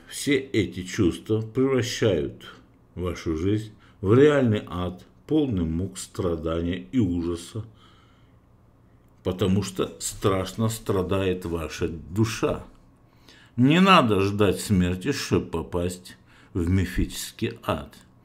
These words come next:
Человек, живущий во лжи, постоянно живёт в аду. Простой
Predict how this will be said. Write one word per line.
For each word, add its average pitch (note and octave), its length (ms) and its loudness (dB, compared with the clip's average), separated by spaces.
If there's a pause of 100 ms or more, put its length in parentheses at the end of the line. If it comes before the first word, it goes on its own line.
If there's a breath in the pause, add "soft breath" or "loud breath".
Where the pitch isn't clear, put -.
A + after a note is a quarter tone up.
(520 soft breath)
Человек, D3 580 6
живущий F#2 540 0
во F2 160 0
лжи, G2 400 0 (240 loud breath)
постоянно G#2+ 1040 2
живёт E2+ 580 -2
в E2 140 -4
аду. F2 420 -2 (3750)
Простой C3+ 720 4